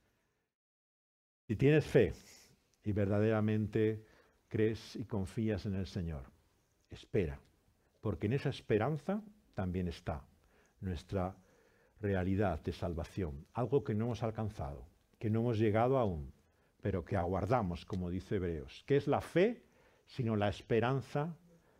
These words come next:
de lo que todavía no vemos, pero creemos que un día alcanzaremos. Que el Señor nos dé esa paz. Vamos a pedírselo a Él. Vamos a pedirle que no seamos incrédulos, sino creyentes.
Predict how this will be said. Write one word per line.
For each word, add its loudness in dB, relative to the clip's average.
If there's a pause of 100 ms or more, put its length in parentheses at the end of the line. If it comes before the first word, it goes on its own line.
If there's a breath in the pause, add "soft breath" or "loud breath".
(100)
de -4
lo -4
que -6
todavía -2
no 0
vemos, -6 (280)
pero -4
creemos -2
que -2
un 0
día -2
alcanzaremos. -10 (380 soft breath)
Que -4
el -2
Señor 0
nos 0
dé 2 (300 soft breath)
esa -4
paz. -6
Vamos -2
a 0
pedírselo -2
a -10
Él. -16 (380 soft breath)
Vamos -4
a 2
pedirle 2
que -2 (580 loud breath)
no 2
seamos 6
incrédulos, 10 (220)
sino 0
creyentes. 2